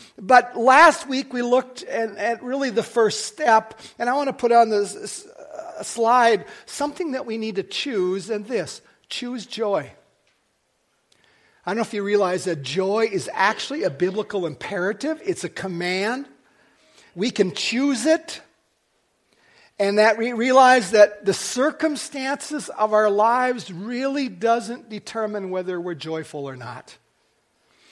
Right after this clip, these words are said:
Matter of fact, we looked at Philippians chapter four,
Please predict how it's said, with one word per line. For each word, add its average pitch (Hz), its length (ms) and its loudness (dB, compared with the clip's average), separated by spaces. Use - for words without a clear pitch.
Matter 165 140 -4
of - 40 -4
fact, 202 260 2
we 208 80 2
looked 196 220 0
at - 340 0
Philippians 196 520 -6
chapter 175 400 -8
four, 202 560 2